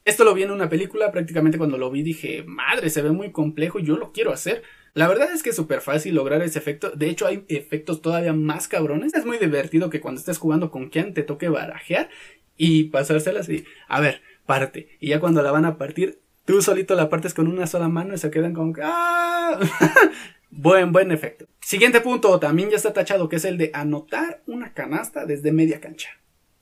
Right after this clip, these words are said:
La verdad es que cuando yo lo hice me salió de a puro churro. Neta, ni siquiera, ni siquiera le traté de apuntar. Nada más la aventé así a lo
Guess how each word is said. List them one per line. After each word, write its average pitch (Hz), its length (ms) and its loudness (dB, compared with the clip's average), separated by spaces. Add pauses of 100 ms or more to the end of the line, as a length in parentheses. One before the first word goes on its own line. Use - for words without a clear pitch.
(1080)
La 202 120 10
verdad 196 280 10
es 262 120 8
que 220 100 2
cuando 151 280 4
yo 170 120 6
lo 185 140 4
hice 175 160 -2
me 156 120 2
salió 143 240 0
de 160 60 4
a 160 100 -4
puro 156 200 6
churro. 147 340 0
Neta, 185 380 4
ni 151 100 8
siquiera, 185 440 -2
ni 185 180 -4
siquiera 233 300 -4
le 247 100 2
traté 143 260 -4
de 180 80 0
apuntar. 160 340 -4
Nada 196 140 -2
más 254 140 2
la 226 80 4
aventé 165 260 -4
así 156 220 -4
a 165 100 -2
lo 143 400 -10